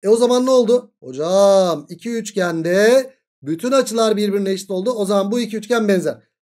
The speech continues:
Benzerliğe başlıyorum. Hadi bu üçgenden başlıyorum. Yıldız koyacağımı söylemiştim.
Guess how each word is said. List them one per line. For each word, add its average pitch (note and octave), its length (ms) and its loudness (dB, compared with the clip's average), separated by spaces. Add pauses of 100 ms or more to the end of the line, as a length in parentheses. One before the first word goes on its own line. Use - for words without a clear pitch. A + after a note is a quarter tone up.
(120)
Benzerliğe B3+ 520 4
başlıyorum. B3 440 0
Hadi A3 220 -4
bu C4+ 120 -2
üçgenden A3+ 500 0
başlıyorum. B2+ 420 -6 (340)
Yıldız D#3+ 280 -10
koyacağımı F#3 320 -4
söylemiştim. E3 440 -10